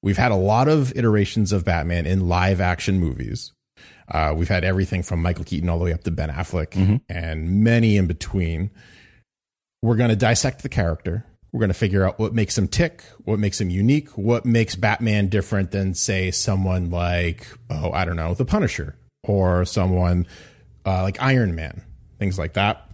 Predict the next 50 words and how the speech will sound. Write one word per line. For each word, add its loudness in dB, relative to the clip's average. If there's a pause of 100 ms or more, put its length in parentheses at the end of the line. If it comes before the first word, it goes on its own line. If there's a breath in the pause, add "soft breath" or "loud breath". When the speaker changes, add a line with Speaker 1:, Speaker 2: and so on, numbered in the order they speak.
(180)
Speaker 1:
Then 2
we're 6
gonna 2
go -2
ahead 4
and 2
build 2
our 4
own 4
Batman -2
movie -6 (200)
Speaker 2:
Mm-hmm. 4
Speaker 1:
for -8
everything 2
from -4
casting 0 (600 soft breath)
to -2
the -2
story 2 (500)
and 4
even 2
things -2
like -6 (220)
the -6
suit, 0 (320)
what -2
kind -6
of -12
gadgets -2
he'll -4
use, -4
so -4
on -4
and 2
so -2
Speaker 2:
Yeah. -6
Speaker 1:
forth. -10 (880 loud breath)
Cool. 2
So 2
let's 6
just 4
dive 4
right 4
on 6
into 2
it. -2
So 4
let's, -2
first 2
off, -2